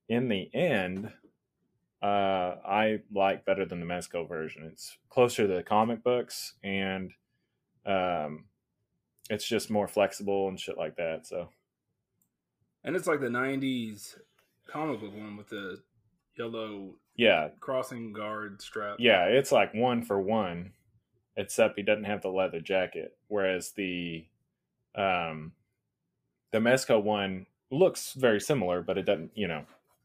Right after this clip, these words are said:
Speaker 1: it's not the same. And plus, you can barely, the suits get so tight, you can barely get him to touch his head.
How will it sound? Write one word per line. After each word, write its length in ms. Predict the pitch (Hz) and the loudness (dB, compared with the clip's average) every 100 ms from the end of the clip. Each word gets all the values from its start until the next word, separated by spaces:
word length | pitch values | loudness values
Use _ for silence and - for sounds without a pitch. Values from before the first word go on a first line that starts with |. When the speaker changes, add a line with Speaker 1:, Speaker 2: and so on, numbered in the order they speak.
| _ - | _ -6
Speaker 1:
it's 160 | 101 - | -4 0
not 220 | 104 - | 0 0
the 100 | 92 | -6
same. 400 | - 90 80 80 | -4 -4 -6 -4
And 140 | 117 117 | -4 6
plus, 260 | 139 139 | 6 8
you 80 | 131 | 4
can 160 | 123 98 | 2 2
barely, 540 | 101 120 117 98 - _ _ _ _ _ - | 4 4 6 2 0 _ _ _ _ _ -4
the 100 | 107 | -2
suits 280 | - 180 - | 0 0 0
get 160 | 127 | 0
so 140 | - 107 | 2 4
tight, 300 | 120 113 92 | 8 8 6
you 100 | 101 | -2
can 140 | 95 | 0
barely 380 | 101 107 104 95 | 4 6 6 4
get 160 | 98 | 2
him 120 | 95 92 | 0 -2
to 80 | 90 | -4
touch 260 | 107 104 | -2 -2
his 200 | 95 90 | -4 -4
head. 280 | 120 120 123 | 0 2 0